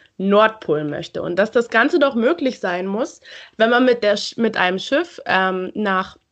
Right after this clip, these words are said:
Sibirien oder vor die Küste Sibiriens fährt, ins Packeis fährt, sich dann dort einfrieren lässt und einfach abwartet, ähm, weil das Eis dann eben über den Nordpol driften müsste. Dann hat er diese Pläne eben auch geschmiedet,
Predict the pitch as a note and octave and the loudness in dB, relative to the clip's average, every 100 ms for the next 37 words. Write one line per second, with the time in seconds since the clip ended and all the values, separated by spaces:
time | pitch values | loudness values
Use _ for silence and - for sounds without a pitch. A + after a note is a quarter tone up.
0 | _ _ _ _ _ _ - A#3+ F3+ G#3+ | _ _ _ _ _ _ -16 -10 0 2
1 | C#4 C#4+ G#3+ F#3 G3+ F3+ C#4 D4+ C#4+ C4 | 4 2 2 0 -2 -2 -4 -2 -2 0
2 | C#4 D4+ D4+ D4+ D#4 D#4 - - - _ | 0 2 2 0 -2 -4 -6 -20 -20 _
3 | A#3+ B3+ B3+ - D#3 - - D#4 - D4+ | 4 4 2 0 -2 -2 -2 -4 -4 -2
4 | D#4 D#4+ _ _ _ F#3 G3+ - F#3 F#3+ | -2 -2 _ _ _ -2 -2 2 2 0
5 | F#3+ F#3 F3+ - G#3+ C#4+ D4 - D4 C#4+ | 0 0 0 2 2 2 -2 -2 0 2
6 | C4+ C4+ - G3 F#3+ F#3+ G3 G#3 - _ | 0 0 -2 -6 -2 -4 -4 -10 -12 _
7 | _ - - D#3+ - E2 - F#3+ - - | _ -12 -8 -8 -8 -6 0 0 -2 -14
8 | - - - - _ - G3 F#3 E3+ F3 | -20 -20 -20 -20 _ 0 2 2 0 0
9 | B3+ - E3+ F#3+ - G3+ D#3 E3+ F#3 E3+ | -2 0 0 0 -2 -2 0 -2 -2 -2
10 | E3+ F#3+ - - A3+ B3+ C#4 - D#3 - | -2 -4 -8 -4 2 4 2 2 -2 0
11 | E3+ F3 - F3+ D#3 - D#3 D3+ _ _ | 0 0 0 0 0 -4 -10 -10 _ _
12 | _ _ _ _ _ _ - - G3+ G#3+ | _ _ _ _ _ _ -20 -2 2 2
13 | A#3+ A3 G3 G3 G3+ G3 F#3 F3+ D#2+ F3 | 4 2 2 0 2 2 4 2 0 -4
14 | - - D4+ F4 F#4 F4+ | -6 0 2 4 4 2